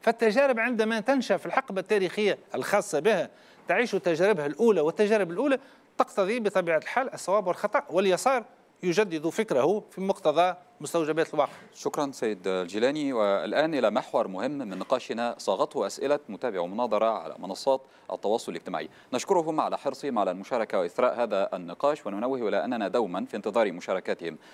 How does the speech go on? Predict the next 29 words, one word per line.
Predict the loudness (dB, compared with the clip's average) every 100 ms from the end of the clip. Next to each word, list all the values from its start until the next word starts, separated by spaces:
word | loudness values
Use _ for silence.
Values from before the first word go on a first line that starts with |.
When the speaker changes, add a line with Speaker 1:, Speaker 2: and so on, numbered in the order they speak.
| -6
Speaker 2:
نبدأ | 0 2 2
باستعراض | 0 -2 0 2 0 -2
ما |
وصلنا | -2 -2 -2 -2 -2 -4 -6 -16
من | -14 -6
هذه | -6 -6 -6 -4
الأسئلة. | -4 -6 -6 -6 -6 -12 -10 -2
السؤال | -2 0 0 0 -2 -8 -4
الأول | -2 0 2 2 0 -12 -20 -6
لعبير: | -2 0 0 -2 -2 -14 -20 _ _ _ _ -20 -20 _ _ _ 0
لماذا | 2 4 4 2 0
لم | -6 -4
يفلح | -2 -4 -2
اليسار | -6 -4 2 4 4 0 -6
الجديد | -2 -2 -4 -10
في | -8
التغلغل | -4 0 0 -2
بين | -2 -2
الأوساط | -2 -4 -2 -2
الشابة | -2 -2 -2 0 0
رغم | 0 -2
تبنيه | -2 -2 -2 -2 -4
أفكار | 0 0 0 -2
التحرر؟ | -6 -6 -4 -4 -6 _ _ -6
هذا | -6
السؤال | 0 2 2
من | -2 -4
تشاف | -2 -2
زكريا. | -2 -4